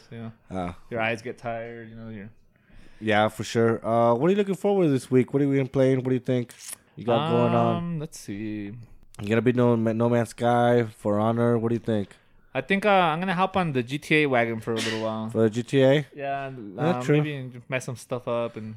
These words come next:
Speaker 1: in a few
Speaker 2: I
Speaker 1: sessions.
Speaker 2: think I, I, I think I jumped on for a couple hours and I, like, I, I literally spent, like, either ten or fifteen million. I think the warehouse with all the,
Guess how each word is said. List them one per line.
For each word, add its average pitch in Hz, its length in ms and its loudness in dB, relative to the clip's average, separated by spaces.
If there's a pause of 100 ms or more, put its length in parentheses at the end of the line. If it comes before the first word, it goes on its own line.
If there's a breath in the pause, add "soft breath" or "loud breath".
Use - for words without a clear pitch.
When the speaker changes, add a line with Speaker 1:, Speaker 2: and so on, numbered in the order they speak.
Speaker 1:
in 107 80 -10
a 107 40 -14
few 123 160 -10
Speaker 2:
I - 20 -8
Speaker 1:
sessions. 131 300 -2 (200)
Speaker 2:
think 120 100 -8
I, 117 80 0 (180)
I, 117 80 -2 (100)
I 113 80 0
think 139 300 -2
I 131 100 2
jumped 120 300 0
on 123 140 0
for 120 160 -2
a 104 60 0
couple - 300 -4
hours 104 320 2
and 98 100 -4
I, 101 120 0
like, 98 160 -4 (200)
I, 95 180 -6 (220)
I 92 120 -6
literally 104 360 -2
spent, 104 300 -4
like, 95 240 -4 (400)
either 95 460 -2 (120)
ten 131 340 -2
or 117 80 -2
fifteen 113 480 -4
million. 95 460 -2 (520)
I 113 80 0
think 147 340 2
the 135 80 4
warehouse 127 800 2
with 117 240 -2
all 110 160 0
the, 135 120 0